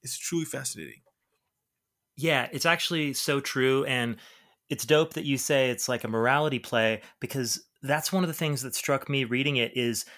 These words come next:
Speaker 2: there's such a profundity and pain and sense of loss and sadness in Nexus. And it's so unusual for something that I think it was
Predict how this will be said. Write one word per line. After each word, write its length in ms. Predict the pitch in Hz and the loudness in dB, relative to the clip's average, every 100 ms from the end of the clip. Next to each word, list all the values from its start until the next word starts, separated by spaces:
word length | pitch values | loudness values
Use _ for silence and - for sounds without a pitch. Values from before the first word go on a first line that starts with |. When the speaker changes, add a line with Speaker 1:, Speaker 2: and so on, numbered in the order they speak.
| - _ - | -20 _ -4
Speaker 2:
there's 180 | 139 | -2
such 240 | - 202 247 | -2 0 2
a 440 | 208 165 139 - _ _ _ _ _ _ _ _ _ _ | 4 4 2 -2 _ _ _ _ _ _ _ _ _ _
profundity 1120 | - 151 - 127 135 156 160 196 190 185 - _ | -4 -2 0 0 2 0 -2 0 0 0 -4 _
and 540 | 139 127 123 120 110 - _ _ _ _ _ _ | -2 0 0 -2 -4 -8 _ _ _ _ _ _
pain 720 | - - 139 135 147 160 175 175 | -8 -2 0 0 0 0 -2 -2
and 180 | 135 123 | -2 0
sense 320 | - 139 143 | 0 0 0
of 160 | 139 107 | -2 -2
loss 720 | 107 110 117 131 143 - - 123 | -4 2 4 4 2 0 0 -4
and 180 | 104 | -4
sadness 880 | - - - 110 120 143 143 143 - - | 0 2 4 6 6 2 -2 -2 -4 -6
in 280 | 143 135 127 | -4 -4 -2
Nexus. 600 | 120 - - 170 - - - - - - | -4 -4 -4 -2 -2 -4 -12 -20 -10 -4
And 120 | 143 | -2
it's 120 | 143 | 0
so 280 | - 208 233 | 2 2 2
unusual 920 | 175 165 143 156 185 117 107 95 101 - | 0 0 0 2 0 0 -6 -8 -10 -4
for 100 | 151 | 0
something 560 | - 175 180 165 151 | 2 2 2 -2 -2
that 320 | 123 131 127 - - _ - - | 0 0 0 -2 -16 _ -6 -4
I 60 | |
think 360 | 135 165 156 - _ _ - | 2 2 2 -6 _ _ -4
it 100 | 165 | 2
was 300 | 143 135 | 4 4